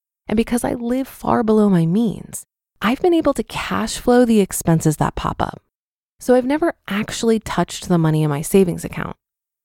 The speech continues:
However, I think a benefit of sinking funds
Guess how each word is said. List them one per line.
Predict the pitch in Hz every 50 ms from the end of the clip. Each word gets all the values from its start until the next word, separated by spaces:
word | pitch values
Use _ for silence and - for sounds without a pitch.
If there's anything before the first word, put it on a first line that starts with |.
| _ _ _
However, | - - - 247 254 262 277 285 302 262 - - - - - - _ _ _ -
I | 220
think | - - 320 -
a | 427 392
benefit | 254 - - - 165 170 185 - - 247 247 -
of | 185 -
sinking | - - - 156 151 170 175 190
funds | - - 233 233 233 233 226 -